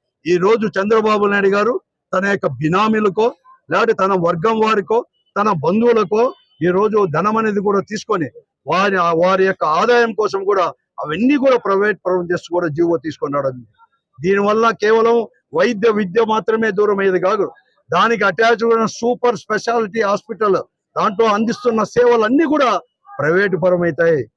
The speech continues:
కార్పొరేట్ శక్తుల యొక్క పరం అవుతాయి. దానివల్ల పేదలకు కూడా కార్పొరేట్ వైద్యం అనేది కూడా అందదు. దాంట్లో భాగంగానే ఈ రోజు నూట డెబ్బై ఐదు అసెంబ్లీ నియోజకవర్గంలో ఈ రాష్ట్రంలో వైఎస్ఆర్ కాంగ్రెస్ పార్టీ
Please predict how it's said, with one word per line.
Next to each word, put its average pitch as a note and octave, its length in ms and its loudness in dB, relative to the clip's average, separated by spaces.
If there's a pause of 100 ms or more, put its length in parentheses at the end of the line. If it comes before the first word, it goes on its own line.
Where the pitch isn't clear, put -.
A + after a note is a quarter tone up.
(300)
కార్పొరేట్ A3 580 0
శక్తుల A#3 360 0
యొక్క G#3 220 -2
పరం G3+ 200 0
అవుతాయి. F#3+ 320 0 (420)
దానివల్ల G#3 380 2 (160)
పేదలకు A3+ 420 2
కూడా A3+ 160 4 (420)
కార్పొరేట్ A3 480 2
వైద్యం A#3 320 2
అనేది A3+ 240 0
కూడా A3 180 2
అందదు. G#3+ 320 2 (520)
దాంట్లో F#3 360 0 (160)
భాగంగానే F#3 480 0 (460)
ఈ D3 120 0 (100)
రోజు G#3+ 220 2 (160)
నూట G#3 180 -2 (160)
డెబ్బై F#3+ 240 -4 (140)
ఐదు F3+ 120 2 (100)
అసెంబ్లీ A3 420 -4
నియోజకవర్గంలో F3+ 640 -4 (100)
ఈ - 100 2
రాష్ట్రంలో E3 420 -6 (500)
వైఎస్ఆర్ G#3+ 560 0
కాంగ్రెస్ G#3+ 400 0
పార్టీ F#3+ 200 -2